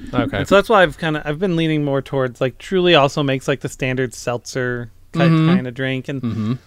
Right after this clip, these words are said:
Speaker 2: they're not much different. Um,
Speaker 1: Sure.
Speaker 2: but things like the teas and the punches and stuff have a lot more flavor.
Speaker 1: Yeah. Okay, that makes sense.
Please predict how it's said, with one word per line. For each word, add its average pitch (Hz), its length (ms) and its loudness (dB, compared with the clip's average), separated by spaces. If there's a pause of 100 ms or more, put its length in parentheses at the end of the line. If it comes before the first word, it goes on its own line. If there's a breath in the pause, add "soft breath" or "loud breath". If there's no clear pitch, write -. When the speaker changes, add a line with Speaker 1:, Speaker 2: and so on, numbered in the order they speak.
(160)
Speaker 2:
they're 185 160 4
not 170 180 2
much 139 280 -2
different. 135 480 -4 (260)
Um, 131 80 -8
Speaker 1:
Sure. 101 240 -2
Speaker 2:
but 139 160 -4
things 156 320 -2
like 151 240 0
the 135 260 -2
teas 131 420 -6
and 120 140 -6
the 104 60 -10
punches 131 500 -4
and 113 100 -8
stuff 113 260 -8
have 110 120 -12
a 110 60 -6
lot 127 220 2
more 107 140 -6
flavor. 107 500 -12 (200)
Speaker 1:
Yeah. 92 320 -6 (180)
Okay, 107 280 -12
that - 160 -14
makes - 180 -20
sense. - 320 -20